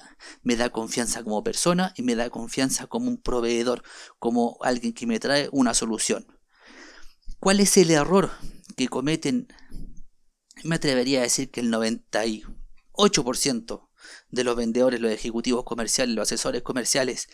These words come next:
todas las personas de venta, ¿cuál es el error que cometen? Es que parten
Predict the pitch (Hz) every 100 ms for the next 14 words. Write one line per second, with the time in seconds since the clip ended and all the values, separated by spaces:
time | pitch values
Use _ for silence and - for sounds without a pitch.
0 | - - - - _ _ _ 226 202 160
1 | 151 147 160 147 143 156 143 127 156 160
2 | 151 143 131 143 165 151 156 147 175 190
3 | 208 247 - - - - - - - 135
4 | - 120 120 170 - 190 190